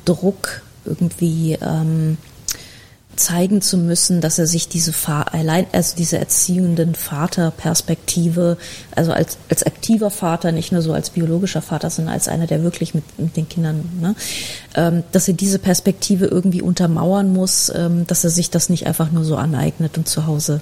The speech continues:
macht er halt nix. So. Also vielleicht gibt es diesen unangenehmen Druck, wenn man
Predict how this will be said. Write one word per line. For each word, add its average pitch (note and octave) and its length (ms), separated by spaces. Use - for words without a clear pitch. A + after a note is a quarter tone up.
macht D#3 220
er D3 80
halt C3+ 200
nix. - 420
So. D3 280
Also D#3 160
vielleicht D#3+ 460
gibt F#3+ 280
es F#3 140
diesen E3 340
unangenehmen D#3+ 720
Druck, - 400
wenn D#3+ 100
man D3+ 220